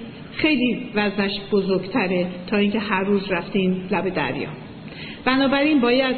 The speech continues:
من بعضی وقتا می‌گم که ده تا خاطرهٔ خوب باید دور یه خاطرهٔ بد بذاریم تا اینکه یه کمی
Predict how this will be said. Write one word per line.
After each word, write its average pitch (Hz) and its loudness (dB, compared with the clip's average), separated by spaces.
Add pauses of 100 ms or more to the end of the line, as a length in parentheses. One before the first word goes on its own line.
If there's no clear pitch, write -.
(200)
من 240 2
بعضی 226 2
وقتا 190 0
می‌گم 208 2
که 208 -2
ده 240 -2
تا 156 0 (540)
خاطرهٔ 226 2
خوب 247 0
باید 208 2
دور 220 4
یه 214 4
خاطرهٔ 190 0
بد 190 0
بذاریم 190 2 (400)
تا 269 0
اینکه 302 2
یه 294 4
کمی 254 4